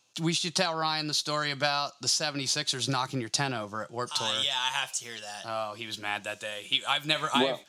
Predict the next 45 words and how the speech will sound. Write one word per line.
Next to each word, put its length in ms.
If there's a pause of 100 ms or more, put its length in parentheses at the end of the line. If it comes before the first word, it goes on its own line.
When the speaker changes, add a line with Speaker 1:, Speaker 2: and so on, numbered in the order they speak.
(240)
Speaker 1:
I 80
don't 120
know 140
him 100
that 240
well, 380 (300)
but 220
I 120
knew 140
that 220
day. 440
I 100
told 240
Kenzie, 240
I 20
was 60
like, 140
"We're 160
gonna 140
leave 160
Poppy 300
alone 260
for 140
a 40
few 200
hours. 360
We'll 80
come 140
back 260
and 140
chat 260
with 100
him 140
when 140
he's 340
had 300 (180)
lunch." 440
<laughs> 40 (1600)
Speaker 3:
So, 480
so 280
we're 300
on 200
the 160
Warped 340 (140)
Tour 340